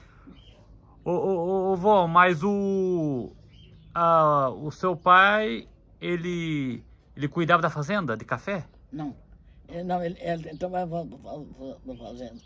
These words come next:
Speaker 1: Ele trabalhava na fazenda?
Speaker 2: Na fazenda.
Speaker 1: Era empregado?
Speaker 2: É.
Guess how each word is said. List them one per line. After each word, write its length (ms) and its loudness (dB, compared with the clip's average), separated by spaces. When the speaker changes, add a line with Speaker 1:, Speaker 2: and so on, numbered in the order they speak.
Speaker 1:
Ele 100 -20
trabalhava 220 2
na 80 -2
fazenda? 520 -2
Speaker 2:
Na 120 -20
fazenda. 400 -14
Speaker 1:
Era 120 2
empregado? 560 6
Speaker 2:
É. 220 -14